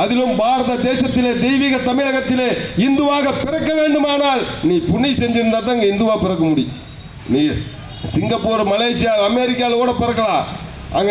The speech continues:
நீ பிறந்து பால் ப-, பாலும் க-, க-, கிணறுமா இருக்கலாம், பணம் காசோடு இருக்கலாம்.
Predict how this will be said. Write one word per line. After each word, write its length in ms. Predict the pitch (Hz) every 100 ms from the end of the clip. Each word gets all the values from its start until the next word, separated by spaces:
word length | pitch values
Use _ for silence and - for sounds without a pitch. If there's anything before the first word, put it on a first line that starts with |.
| 208
நீ 60 | 196
பிறந்து 380 | 202 240 247 240 208 - - -
பால் 260 | 208 240 196
ப-, 220 | 208 208 202
பாலும் 340 | 208 220 240 220
க-, 100 | 220 214
க-, 180 | 214 190
கிணறுமா 400 | 214 233 233 233 233
இருக்கலாம், 420 | 226 214 185 139 - - - 240 214 - - - - - - - - - - - -
பணம் 320 | 226 262 247
காசோடு 420 | 254 262 262 277 277
இருக்கலாம். 440 | 277 277 233